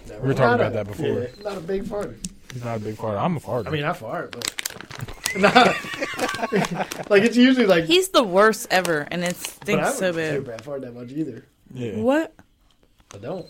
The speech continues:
Speaker 1: I'll be out here for, like, three hours. Don't, every once in a great while. <laughs>
Speaker 2: Mm-hmm.
Speaker 1: It'll happen.
Speaker 3: Mm-mm. He's terrible.
Speaker 2: I mean, well, you pooped yourself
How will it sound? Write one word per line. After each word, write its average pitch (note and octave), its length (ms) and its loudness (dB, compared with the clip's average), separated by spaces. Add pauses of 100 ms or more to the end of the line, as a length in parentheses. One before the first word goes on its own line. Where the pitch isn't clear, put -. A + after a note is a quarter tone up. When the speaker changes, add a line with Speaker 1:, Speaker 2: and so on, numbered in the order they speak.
Speaker 1:
I'll B2+ 100 -10
be C#3 140 -6
out C#3 80 -4
here F3 220 4
for, E3 100 -2
like, C3+ 280 -6
three D3 200 -4
hours. D3 320 -2
Don't, C3 180 -8 (100)
every C3 160 -8
once B2+ 240 -8
in C3+ 80 -8
a - 20 -10
great C3 180 -6
while. B2+ 240 -6
<laughs> C3+ 60 -8 (100)
Speaker 2:
Mm-hmm. D3+ 480 4
Speaker 1:
It'll D#3 120 -4
happen. C#3 360 -8 (180)
Speaker 3:
Mm-mm. F3 360 -12 (920)
He's G#3 180 -10
terrible. F3 500 -8 (440)
Speaker 2:
I G#3 60 -6 (1500)
mean, D#4+ 180 -2
well, D#3 320 2 (560)
you D#3 260 0
pooped D3+ 760 -4
yourself G2+ 400 -8